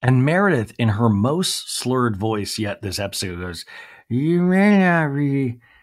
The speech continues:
um, mad, you may be mad at me, but I do have an issue with you. It's very slurry, and there's actually a subtitle there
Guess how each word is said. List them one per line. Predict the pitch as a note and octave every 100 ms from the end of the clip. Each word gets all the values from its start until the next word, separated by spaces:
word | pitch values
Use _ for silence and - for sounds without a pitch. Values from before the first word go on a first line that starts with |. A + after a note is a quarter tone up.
| _ _ -
um, | A#2+ A#2+ A2 G#2+ A2 G#2+ A2 A#2+ C3 C#3
mad, | C#3+ D3 D#3+ C3+ A#2+
you | C#3 D3+
may | F#3+ F#3
be | E3
mad | C#3+ C#3+ D3
at | A#2
me, | A2+ A2+ G#2
but | G#2+ A#2
I | C3+ C#3
do | A2 B2+ F#3+
have | F#3+ A#2 G#2+ F#2+ G2+ G2 - - - _
an | A#2+ B2+ B2+
issue | - B2 - G#2 G#2+ G2 F#2+ F2
with | G2 G2 G2 F2
you. | F#2 F#2 F#2 C#3 A3 C#4 D4 C4
It's | A#2 G#2
very | G#2 E3+ F3+ A#2+
slurry, | - G#2+ F#2 F2+ F#2+ - - - -
and | A2+ A2+ A2+ A2+
there's | A2+
actually | C3 - A#2
a | G2
subtitle | - D3 C#3+ A#2 G#2 F#2+ F#2+
there | F#2 F#2 F#2